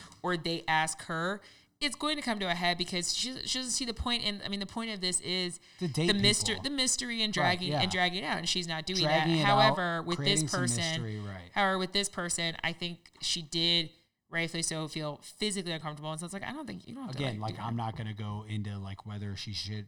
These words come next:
Speaker 2: did or
Speaker 1: Yeah, I don't
Speaker 2: didn't,
Speaker 1: think you need to. I'm
Speaker 2: should or
Speaker 1: just saying that
Speaker 2: shouldn't
Speaker 1: we
Speaker 2: feel
Speaker 1: can talk about it.
Speaker 2: physically uncomfortable. I, to me, it just seemed like kind of a, she was, like, looking for a reason to get rid of him, and she, like, found it, and she got rid of him. Maybe
Speaker 1: Right.
Speaker 2: may-
Speaker 1: That's exa-, yes, that is exact, that it, you,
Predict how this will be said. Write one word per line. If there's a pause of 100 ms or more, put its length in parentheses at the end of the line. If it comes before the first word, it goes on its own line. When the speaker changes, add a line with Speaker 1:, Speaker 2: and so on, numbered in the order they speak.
(100)
Speaker 2:
did
or
Speaker 1:
Yeah,
I
don't
Speaker 2:
didn't,
Speaker 1:
think
you
need
to.
I'm
Speaker 2:
should
or
Speaker 1:
just
saying
that (100)
Speaker 2:
shouldn't
Speaker 1:
we
Speaker 2:
feel
Speaker 1:
can
talk
about
it.
Speaker 2:
physically
uncomfortable. (580)
I, (200)
to
me, (640)
it
just
seemed
like
kind
of
a, (260)
she
was,
like, (680)
looking
for
a
reason
to
get
rid
of
him, (100)
and
she,
like,
found
it,
and
she
got
rid
of
him. (560)
Maybe
Speaker 1:
Right.
Speaker 2:
may-
Speaker 1:
That's
exa-,
yes,
that
is
exact,
that
it,
you,